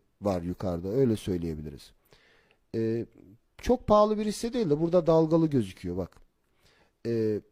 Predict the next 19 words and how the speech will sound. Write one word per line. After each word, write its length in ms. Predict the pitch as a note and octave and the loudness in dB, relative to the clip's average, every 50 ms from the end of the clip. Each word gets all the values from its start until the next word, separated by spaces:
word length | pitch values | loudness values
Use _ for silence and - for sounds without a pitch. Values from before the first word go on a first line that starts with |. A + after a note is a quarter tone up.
| _ _ _ _ | _ _ _ _
tepki 340 | - G#3 G#3+ - - A3 G3+ | 2 2 2 2 0 0 4
bekleyebilirsin. 640 | G#3 G#3 G3+ - - G#3 G3+ G3 F#3+ - - D3 B2 | 4 4 2 2 -2 -2 0 0 -2 -2 -4 -4 -2
Elinde, 640 | B2 D#3 D#3+ E3+ E3+ E3+ E3 D#3+ D3 B2+ C#3+ C#3 | -2 0 0 0 0 0 0 0 -2 -2 -4 -4
e, 40 | C3+ | -4
malın 320 | C#3 D#3 E3 E3 E3 D#3+ | -2 0 0 0 0 0
varsa 280 | D#3+ D3 B2 A2+ - E3 | 0 -2 -2 -2 -6 -10
kırk 280 | - - D#3+ - - - | -10 -12 -14 -10 -6 -6
beş 160 | C3+ - - | -6 -6 -6
ellileri 440 | D3 D3+ D3 C3 A#2+ A#2 B2+ D3+ D3 | -6 -4 -4 -4 -2 -4 -2 -2 -2
bekleyebilirsin. 640 | C#3 C3 - - C#3 B2+ A2+ A2+ G2+ - G#2 G2 - | -2 -2 -2 -4 -4 -4 -4 -4 -8 -8 -10 -2 0
Fakat 340 | F3 F#3+ F#3+ E3 C#3 A#2 A#2 | 2 2 2 0 -2 -2 0
yeni 200 | B2+ D3+ F#3 G3 | 0 2 2 2
alacaksan 600 | F#3+ F#3 F#3+ F#3 G#3 G3+ F3 - F#3+ G3 F#3 F3 | 4 4 2 2 0 -2 -2 -2 -4 -4 -4 -4
düştüğü 320 | F3 - - - F#3+ F3+ | -6 -6 -6 -4 -2 0
zaman 300 | E3+ E3+ C3+ G#2+ E2+ D#2 _ _ _ _ _ _ _ - | 0 0 0 -2 -4 -8 _ _ _ _ _ _ _ 0
otuz 420 | D3+ D3+ - - G#3 G3 F3+ F3+ | 0 0 0 -2 -4 0 2 4
liradan 340 | F3 D#3+ C#3 G#2+ G2 E2 - - _ _ _ _ _ _ _ _ _ _ _ _ _ _ _ _ _ _ _ _ _ _ _ _ _ _ _ _ _ _ _ _ - - _ _ _ _ | 6 6 6 4 2 0 -4 -10 _ _ _ _ _ _ _ _ _ _ _ _ _ _ _ _ _ _ _ _ _ _ _ _ _ _ _ _ _ _ _ _ -20 -20 _ _ _ _
hatta 420 | - - F#3 F#3+ - - F3 D#3 C#3+ | -2 0 0 0 2 2 4 4 4
mümkünse 720 | C#3+ E3+ F#3+ F#3+ E3 - D#3 D3 - - G3 G#3 G3+ | 2 0 0 0 -2 -4 -6 -6 -4 -4 -6 -6 -6